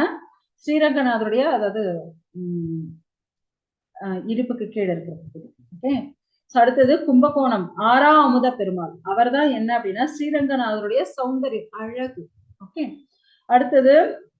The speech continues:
அஹ், திருமாலிரும் சோழமலை, நம்ம கள்ளழகர், அவர் தான் என்ன அப்படின்னா, ஸ்ரீரங்கநாதருடைய இரு கரங்கள். அடுத்தது திருக்கண்ணபுரம் சௌரிராஜ பெருமாள், அவர் தான் என்ன,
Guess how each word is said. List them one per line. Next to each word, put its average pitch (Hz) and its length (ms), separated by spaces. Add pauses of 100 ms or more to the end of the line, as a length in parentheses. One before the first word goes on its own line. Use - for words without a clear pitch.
(1700)
அஹ், 262 200
திருமாலிரும் 302 600
சோழமலை, 247 500 (540)
நம்ம 208 200
கள்ளழகர், 214 600 (640)
அவர் 220 260
தான் 285 180
என்ன 226 240
அப்படின்னா, 190 420
ஸ்ரீரங்கநாதருடைய 254 1080 (100)
இரு 247 240
கரங்கள். 202 520 (1000)
அடுத்தது 240 500
திருக்கண்ணபுரம் 277 720 (120)
சௌரிராஜ 254 680
பெருமாள், 190 420
அவர் 214 240
தான் 269 180
என்ன, 226 180